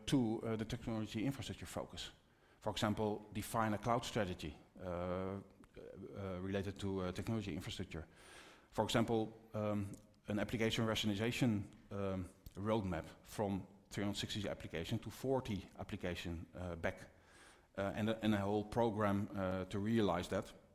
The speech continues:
And that's also what we, uh, created. So we created a, a core systems blueprint and roadmap. Um, and yeah,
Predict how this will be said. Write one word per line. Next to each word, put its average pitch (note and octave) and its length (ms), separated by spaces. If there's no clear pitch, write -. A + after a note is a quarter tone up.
And G#2+ 120
that's G2 140
also A2 260
what G2+ 180
we, G2+ 160
uh, G#2 180
created. G2 440
So G2 180
we G2 140
created G2 320
a, E2 320
a F#2 60
core A2 240
systems A2 440
blueprint G2+ 640
and G2 140
roadmap. G2+ 360
Um, G2+ 580
and A#2+ 320
yeah, A#2+ 400